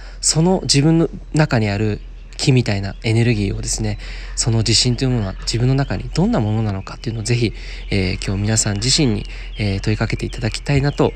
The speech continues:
思います。えー、そして宇宙からのメッセージですね。もう本当にいよいよ、えー、あなた方の、まあ、出番がやってきたと、えー、いうことで、本当に新しい時代をこれからもう作り上げるフェーズに移ってきていると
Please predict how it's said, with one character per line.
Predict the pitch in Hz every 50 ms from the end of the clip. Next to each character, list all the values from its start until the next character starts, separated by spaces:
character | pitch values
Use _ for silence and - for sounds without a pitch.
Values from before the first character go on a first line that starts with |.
| - -
思 | 113 104 104
い | 104 104
ま | 107 107
す。 | - - - - - - - - -
え | 127
ー、 |
そ | - 156
し | 147 -
て | 190 180
宇 | 190
宙 | 185 175 156
か | - 113 104
ら | 104
の | 104
メ | 104 110 107
ッ |
セ | - - 117
ー | 101
ジ | 104
で | 98
す | - -
ね。 | 117 113 110 - - - - - - -
も | 123 -
う | 101 - -
本 | 156 170 165
当 | - 165
に | 170 165
い |
よ | 165 165
い | 139
よ、 | 107 92 - - - - - - -
え | 113 107
ー、 |
あ | 110
な | 117 120
た | - 120
方 | 120 - - 107
の、 | 98 95 - - -
ま | 107 95
あ、 |
出 | - 110
番 | 117 139 139
が | 107 95
や | -
っ |
て | - 127
き | - -
た | 104 -
と、 | 110 - - - - - - - - - -
え | 113 107 98
ー、 | 98 101
い | 107
う | 113
こ | - 110
と | - 110
で、 | 101 110 101 101
本 | - - 160 160
当 | - -
に | 151 131
新 | 131 - 156 143 147 -
し | - - 156 127 101
い | - - - - - - - - - - -
時 | - 120 110
代 | 120 110 110 104 -
を | 131 147 139 113 104 - - - - -
こ | - -
れ | 208
か | - 214 202
ら | 196
も | 202 190 120
う | - -
作 | - - - - 214
り | 220 226 -
上 | - 175 180
げ | 190 170
る | 113
フ | - -
ェ | 143 139
ー |
ズ | 131 156 151
に | 147
移 | 135 135
っ | - - -
て | - 180
き | - -
て | 117
い | 101
る | 98
と | - 104 -